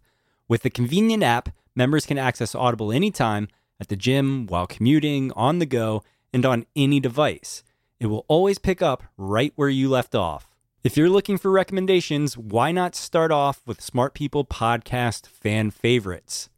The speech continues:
Check out Alexis Ohanian's Without Their Permission, Brene Brown's Daring Greatly or Dare to Lead, and Simon Sinek's Start With Why.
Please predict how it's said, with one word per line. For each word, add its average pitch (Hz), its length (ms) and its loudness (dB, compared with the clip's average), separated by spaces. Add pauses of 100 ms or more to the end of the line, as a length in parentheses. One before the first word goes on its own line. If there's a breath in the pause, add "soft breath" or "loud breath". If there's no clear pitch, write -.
(340)
Check 123 240 0
out 123 240 0
Alexis 127 400 -2
Ohanian's 127 640 0
Without 120 380 0
Their 101 120 -2
Permission, 151 720 -2 (380)
Brene 139 380 2
Brown's 135 580 0 (220)
Daring 151 420 2
Greatly 135 680 -2
or 92 180 -6 (100)
Dare 139 240 2
to 123 80 2
Lead, 123 540 0 (420)
and 95 140 -6
Simon 170 420 2
Sinek's 139 640 -2
Start - 480 -2
With 110 260 -4
Why. 101 520 0